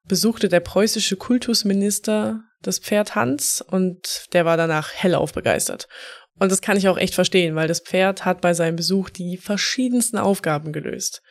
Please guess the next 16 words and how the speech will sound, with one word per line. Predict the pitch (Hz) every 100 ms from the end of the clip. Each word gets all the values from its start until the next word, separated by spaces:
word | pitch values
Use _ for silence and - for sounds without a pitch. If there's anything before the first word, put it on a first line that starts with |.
| - _ _ _ _ _ _
Der | 185 180
Hans | 190 214 -
wählte | 190 202 202 190
aus | -
einer | 170 165
Gruppe | 165 196 196
Menschen | 175 190 202 202
den | 175 156 156
Größten | 170 180 - 226
aus | - 175 269 - - _
und | 233 262
er | 202
hat | 196 -
vorher | - 254 202 180
auch | 170 170
erkannt, | 175 170 170 180 233